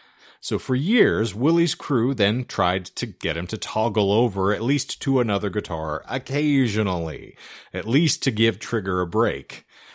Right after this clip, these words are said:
So in the mid-nineties, Pooty found a nineteen sixty-eight N twenty Martin that was in much better condition.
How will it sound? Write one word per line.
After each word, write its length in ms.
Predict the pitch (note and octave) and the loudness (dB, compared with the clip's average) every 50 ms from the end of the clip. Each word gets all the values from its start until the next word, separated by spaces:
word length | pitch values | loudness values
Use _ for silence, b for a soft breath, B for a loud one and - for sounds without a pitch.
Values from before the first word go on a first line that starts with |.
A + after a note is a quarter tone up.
| B B B | B B B
So 260 | B - C3 C#3 D3+ | B 4 6 6 6
in 120 | E3 E3 | 6 4
the 80 | D#3+ D3 | 4 4
mid-nineties, 720 | C#3+ D#3 F#3 F#3+ F3+ E3+ C#3+ B2 A#2 A2 G2+ G#2 B2+ C3+ | 4 4 4 4 4 2 2 4 2 2 2 0 -2 -4
Pooty 340 | - - - E3 D3+ C#3+ D3+ | -4 -2 -2 0 0 0 0
found 280 | C#3+ - B2 B2+ B2+ - - | -2 -2 -2 -4 -4 -2 -2
a 100 | B2 B2+ | 0 0
nineteen 460 | B2+ A2+ A#2+ B2 - - A2+ B2 A#2+ | 0 0 -2 -2 -2 -2 0 0 0
sixty-eight 600 | - B2 A#2+ - - D3 D3+ D3 A2+ - C3+ - - | 0 -2 -4 -4 -4 -2 0 0 2 0 0 -2 -2
N 220 | G2 G2 - C#3 | -2 -2 0 -2
twenty 300 | C3+ - - A2+ A#2 D3 | -2 -4 -4 -2 -2 -2
Martin 420 | D#3 B2+ A#2 G2+ G#2 C#3 C3 B2 A2 | 0 0 2 0 0 0 -2 -2 0
that 220 | G#2 G2+ - - | 0 0 -2 -2
was 280 | F2+ D#2+ F#2 A2 G2+ F2+ | -4 -4 -2 -2 0 0
in 300 | F#2+ G2+ A2 B2 B2 F#2+ D2 | 0 0 0 -2 -4 -8 -8
much 520 | D#2 D#2+ E2 F2 G#2 A2+ A2+ - - G2 | -6 -4 0 2 2 2 2 0 -2 -4
better 240 | F#2 F2 E2 F2+ F#2+ | -2 -2 -2 -2 -4
condition. 680 | - - G#2 G#2+ B2+ C3+ B2 - - D2+ B1+ B1+ B1 | -4 -2 -2 2 2 2 2 0 -2 -6 -8 -10 -18